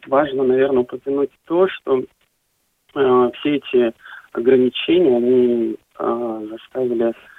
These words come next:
а, многие аптеки, в частности, Мэнос аптеки, а, э, найти возможность консультировать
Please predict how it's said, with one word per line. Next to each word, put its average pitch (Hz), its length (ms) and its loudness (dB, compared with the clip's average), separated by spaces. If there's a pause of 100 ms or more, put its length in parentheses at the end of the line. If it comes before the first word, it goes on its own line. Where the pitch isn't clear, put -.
(460)
а, 113 340 0
многие 117 440 2
аптеки, - 380 -6
в - 40 -18
частности, - 540 -8
Мэнос 156 560 4
аптеки, 117 800 -2 (160)
а, 110 440 -4 (880)
э, - 420 -2
найти 123 300 2
возможность 127 720 4
консультировать 120 720 -2